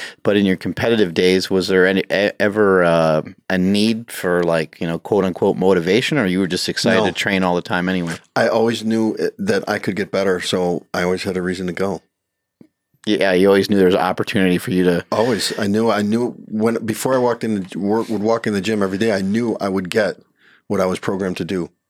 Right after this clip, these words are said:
Speaker 2: all the time. I never had a doubt in my mind.
Speaker 1: Did you ever work out, like, frustrated or mad 'cause you were trying, like, you were just so driven towards those numbers, or, or were you more, like, just focused? Was it more, more of a positive, cleaner focus?
Speaker 2: It's, it's, it was always positive 'cause I always knew what I was gonna get.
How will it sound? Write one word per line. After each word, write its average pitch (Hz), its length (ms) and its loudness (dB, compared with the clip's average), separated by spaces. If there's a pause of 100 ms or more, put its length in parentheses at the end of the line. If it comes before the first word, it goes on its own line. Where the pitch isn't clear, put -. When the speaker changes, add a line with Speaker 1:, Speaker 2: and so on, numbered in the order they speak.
Speaker 2:
all 101 180 2
the 92 120 -6
time. 85 360 -4 (180)
I 95 100 -2
never 92 340 0
had 90 140 -4
a 85 40 -6
doubt 82 220 -4
in - 60 -8
my 85 80 -6
mind. 80 320 -8 (100)
Speaker 1:
Did 117 100 -4
you 139 60 6
ever 156 140 6
work 151 240 4
out, 151 160 2
like, 101 160 0
frustrated 117 640 2
or 101 80 4
mad 95 460 0
'cause 98 180 -4
you 98 80 0
were 90 120 2
trying, 95 320 -2
like, - 240 -4
you 98 80 2
were 92 80 4
just 90 240 -2
so 98 440 4
driven 92 420 2
towards 90 260 0
those 87 160 2
numbers, 92 480 0 (240)
or, 92 480 2
or 92 200 2
were 90 140 4
you 90 140 4
more, 95 360 4
like, 85 220 2
just - 220 -4
focused? 98 560 0
Was 87 160 -2
it 90 80 -2
more, 95 340 2
more 101 240 0
of 85 80 -2
a 82 80 -2
positive, 95 640 -2
cleaner 110 300 2
focus? 85 400 -2
Speaker 2:
It's, - 140 0
it's, 131 300 0
it 135 80 -4
was 120 180 0
always 135 240 2
positive 123 460 -2
'cause 104 180 -2
I 101 120 0
always 101 260 -2
knew 104 120 -2
what 107 140 0
I 104 40 0
was 104 120 -4
gonna 110 160 -4
get. 143 240 -6